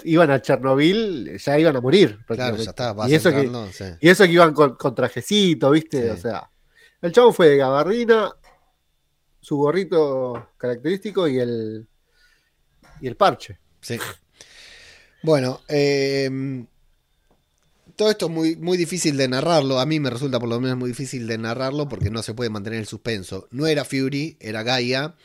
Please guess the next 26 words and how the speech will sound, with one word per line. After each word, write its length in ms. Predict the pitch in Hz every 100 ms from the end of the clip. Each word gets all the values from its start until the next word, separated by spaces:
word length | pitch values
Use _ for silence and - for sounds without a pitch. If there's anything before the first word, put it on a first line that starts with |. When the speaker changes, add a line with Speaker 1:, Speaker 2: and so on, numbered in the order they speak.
| _ _ _ _
Speaker 2:
por 140 | - 117
lo 160 | 117
cual 420 | 107 131 135 147 - _ _
Gaia 380 | 117 123 139 143
nos 140 | 131
va 80 | 123
haciendo 420 | 123 139 135 127
creer 280 | 120 127 131
a 60 | 120
nosotros 880 | 113 - 139 117 101 90 - - _ _ _
y 120 | 98
a 100 | 90
Gravik 380 | 101 123 127 104
al 100 | 95
mismo 260 | 104 110 120
tiempo 600 | 127 127 127 139 170 175
de 100 | -
que 60 | 95
está 120 | 131
agonizando, 680 | 131 120 110 110 92 82 82 _
de 100 | 87
que 60 |
se 80 | 87
está 140 | -
muriendo, 420 | 117 107 101 82 85
¿no? 240 | 127 180